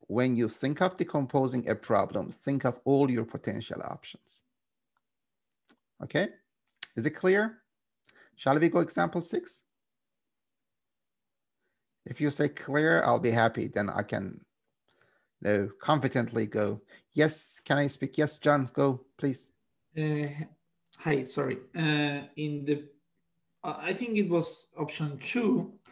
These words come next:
Speaker 2: <clears throat> that you just removed the, the balance constraint.
Speaker 1: Balance
Speaker 2: In
Speaker 1: constraint or ramping?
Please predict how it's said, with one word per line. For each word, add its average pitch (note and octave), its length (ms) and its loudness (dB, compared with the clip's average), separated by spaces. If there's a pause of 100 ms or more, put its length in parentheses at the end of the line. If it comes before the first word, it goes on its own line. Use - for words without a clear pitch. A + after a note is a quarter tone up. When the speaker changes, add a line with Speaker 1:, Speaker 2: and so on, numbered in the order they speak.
Speaker 2:
<clears throat> - 280 -12
that D#3+ 480 6
you C#3+ 100 2
just C#3+ 280 2
removed D3 440 0
the, C3 540 2 (280)
the C3 460 0
balance C3+ 460 2
constraint. D3+ 800 0 (920)
Speaker 1:
Balance C#3+ 260 8
Speaker 2:
In C#3+ 60 0
Speaker 1:
constraint F3+ 360 4
or D3 120 6
ramping? B2 400 6